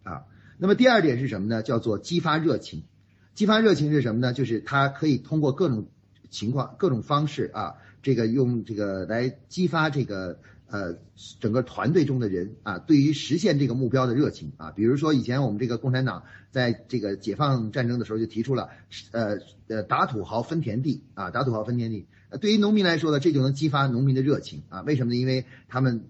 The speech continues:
说，你看土豪整天都不，不干活儿，但是过得很好，我们干活儿却过得不好。然后呢，就是，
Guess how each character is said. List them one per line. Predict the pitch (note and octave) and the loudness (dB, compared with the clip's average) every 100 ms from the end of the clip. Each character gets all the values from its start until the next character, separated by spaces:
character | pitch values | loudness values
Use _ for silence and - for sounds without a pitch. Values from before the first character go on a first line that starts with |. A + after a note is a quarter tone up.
| - | -18
说， | - B2+ | -4 -2
你 | A#2+ A#2+ A2+ | 0 -2 -2
看 | B2+ A#2+ | -2 -4
土 | - G2+ | -6 -4
豪 | B2+ | -2
整 | A#2 | -2
天 | A2 | -4
都 | B2+ | -4
不， | A2 | -4
不 | A#2 B2+ | -6 -4
干 | C#3+ A#2 | -2 -4
活 | - E2+ | -4 -6
儿， | A2 - - - - | -6 -8 -20 -20 -2
但 | C3+ | 0
是 | B2+ | 2
过 | D#3 | 2
得 | A#2 | 2
很 | G2+ A2 | 0 -8
好， | G2+ - - | -10 -14 -12
我 | G#2+ | -4
们 | A#2 | 0
干 | C#3+ D3+ | 2 0
活 | - | 0
儿 | G#2+ | -4
却 | C3 | -2
过 | C#3 | -2
得 | A#2 | -2
不 | D#3+ | -2
好。 | D3 - - - - | -6 -8 -20 -20 -12
然 | - B2 | -2 2
后 | D#3 | 4
呢， | D3+ | 4
就 | D3+ | 2
是， | C#3 | 0